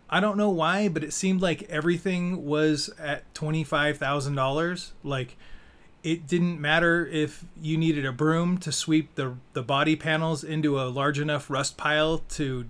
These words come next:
like, scoop it home, or if it was, like, fully painted, like, ready to cruise, ready to go, it was twenty-five thousand dollars. Uh, I don't know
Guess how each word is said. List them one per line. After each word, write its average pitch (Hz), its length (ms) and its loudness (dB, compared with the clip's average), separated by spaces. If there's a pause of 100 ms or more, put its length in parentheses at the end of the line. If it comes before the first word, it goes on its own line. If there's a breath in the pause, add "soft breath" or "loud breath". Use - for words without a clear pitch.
(200)
like, 120 260 -6
scoop - 400 -2
it 143 120 -8
home, 165 400 0 (540 loud breath)
or 151 460 4
if 147 180 -4
it 151 140 -4
was, 143 320 0
like, 131 240 -6
fully 175 420 2
painted, 156 720 -2
like, 127 260 -4 (160)
ready 151 300 4
to 147 80 2
cruise, 147 680 2 (180)
ready 147 300 2
to 135 100 -4
go, 135 480 0 (460 soft breath)
it 165 160 0
was 147 100 -6
twenty-five 151 560 0
thousand 135 380 -2
dollars. 120 500 -6 (200)
Uh, 123 320 -6 (120)
I - 40 -10
don't 131 180 -4
know 127 440 -6